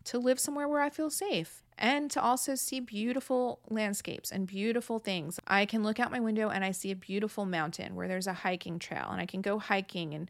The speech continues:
see the ocean and it's, see greenery, and I can stand on grass. That is ju-, to me,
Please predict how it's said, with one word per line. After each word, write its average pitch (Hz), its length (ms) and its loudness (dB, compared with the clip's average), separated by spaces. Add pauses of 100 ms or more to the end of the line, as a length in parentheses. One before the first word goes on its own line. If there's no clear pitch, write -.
(140)
see - 220 -4
the 226 200 0
ocean 170 720 2
and 175 320 -2
it's, 190 220 -4
see - 380 -4
greenery, 190 920 2
and 180 160 -2
I 180 100 0
can 190 300 -2 (160)
stand 220 400 2
on 214 200 4
grass. 180 600 2
That 185 260 2
is 254 140 -2
ju-, - 160 -6
to - 180 -2
me, 196 500 0